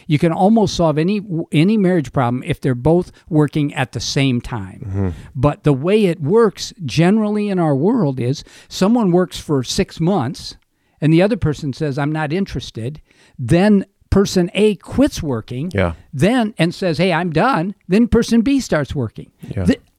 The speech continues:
Speaker 1: I would say eighty percent of the marriages we try to help, this is true of.
Speaker 2: Yeah.
Speaker 1: And if you can just get 'em both to work at the same time,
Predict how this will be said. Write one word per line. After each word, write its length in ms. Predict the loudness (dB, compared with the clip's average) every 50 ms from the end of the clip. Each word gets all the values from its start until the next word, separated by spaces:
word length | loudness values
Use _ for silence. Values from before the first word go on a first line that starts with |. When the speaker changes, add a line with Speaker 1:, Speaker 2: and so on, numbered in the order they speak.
| _ _ -4
Speaker 1:
I 140 | 0 2
would 180 | 4 4 2 2
say 240 | 2 0 0 0 0 _
eighty 300 | 2 2 2 2 0 -2
percent 420 | 0 0 -2 -2 2 0 2 2
of 80 | 2 2
the 60 | 2
marriages 500 | 2 2 4 4 2 2 0 -4 -6 -2
we 100 | -4 -4
try 200 | -4 -4 -6 -6
to 100 | -6 -6
help, 320 | -6 -8 -8 -10 -12 _ -20 _ -20 -20 -20 _ _
this 320 | _ 0 2 2 2 2 -2
is 140 | -10 -10 _
true 320 | -12 -10 -8 -8 -8 -12
of. 240 | -14 -20 _ _ _ _ _ -4
Speaker 2:
Yeah. 160 | -4 -4 -4 -6 -10 _ _ _
Speaker 1:
And 140 | 0 2 2
if 140 | 2 2 4
you 100 | 2 2
can 220 | 2 2 -2 0
just 240 | 2 0 0 0 -2
get 120 | -4 -2 -2
'em 120 | -2 -4
both 240 | -4 -4 -4 -2 _
to 80 | -2
work 260 | 0 0 0 0 0 -4
at 140 | -6 -4
the 80 | -6 -8
same 340 | -8 -6 -6 -4 -4 -4 -4
time, 380 | -4 -4 -4 -4 -6 -10 -12